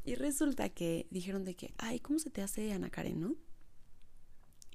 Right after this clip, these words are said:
Y la, o sea, l-, no me acuerdo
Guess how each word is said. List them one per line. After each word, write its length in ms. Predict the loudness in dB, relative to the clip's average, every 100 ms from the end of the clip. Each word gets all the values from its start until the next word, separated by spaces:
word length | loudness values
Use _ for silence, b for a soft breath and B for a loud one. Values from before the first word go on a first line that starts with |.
| -2
Y 760 | 2 4 6 6 4 2 0 B B B B B B B -18 -18 -18 -16 -2
la, 560 | 0 2 4 4 2 0
o 40 |
sea, 200 | 0 0
l-, 240 | 0 -2 -6 -4
no 120 | 2
me 100 | 4
acuerdo 300 | 4 0 -2